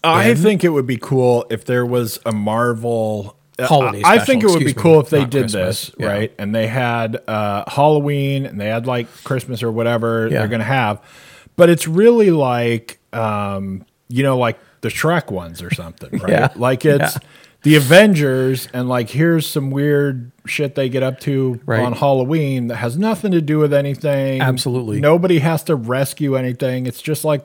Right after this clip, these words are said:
Speaker 1: some, it's just Halloween.
Speaker 2: They should make them bad on purpose, like the Star Wars holiday special.
Speaker 1: Exactly.
Speaker 2: Like, really, just get a couple people back and have 'em sit around and be like,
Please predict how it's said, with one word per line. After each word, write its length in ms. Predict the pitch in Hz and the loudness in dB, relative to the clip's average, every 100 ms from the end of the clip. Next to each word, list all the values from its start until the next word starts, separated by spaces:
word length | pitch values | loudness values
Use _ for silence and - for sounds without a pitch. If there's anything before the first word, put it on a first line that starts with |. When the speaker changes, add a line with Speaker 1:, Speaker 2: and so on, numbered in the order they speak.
| _ | _
Speaker 1:
some, 260 | - 120 110 _ | -12 -10 -10 _
it's 200 | 104 - | -12 -12
just 320 | - 95 - | -10 -10 -10
Halloween. 800 | - 95 156 165 170 165 165 160 | -8 -2 0 0 0 -2 -2 2
Speaker 2:
They 140 | 147 | 2
should 200 | 123 131 | 2 0
make 200 | 110 131 | -2 -2
them 140 | - 120 | -2 -6
bad 280 | - 117 127 | -4 -4 -2
on 140 | 139 131 | -4 -4
purpose, 520 | - 117 127 - - | -4 -4 -4 -6 -8
like 220 | 110 - | -8 -6
the 80 | 113 | -8
Star 320 | - 107 104 | -6 -4 -4
Wars 240 | 107 117 | -6 -8
holiday 340 | 117 120 131 120 | -4 -2 -2 -4
special. 260 | 101 101 95 95 | -4 -4 -4 -6
Speaker 1:
Exactly. 280 | 90 82 82 | -8 -8 -4
Speaker 2:
Like, 160 | 120 127 | -4 0
really, 320 | 139 151 127 | 4 4 2
just 260 | 117 - | -2 -4
get 300 | 135 156 - _ | 0 -2 -2 _
a 80 | 117 | -12
couple 340 | - 131 - | -8 -8 -6
people 380 | 135 170 151 135 | -6 -6 -4 -6
back 460 | 139 117 110 110 _ - | -4 -6 -6 -10 _ -8
and 120 | 110 | -6
have 220 | 117 120 | -4 -6
'em 100 | 120 | -4
sit 220 | - 147 | -4 -4
around 260 | 127 127 120 | -2 -4 -4
and 80 | 110 | -2
be 100 | 117 | -2
like, 220 | 104 101 | -2 -4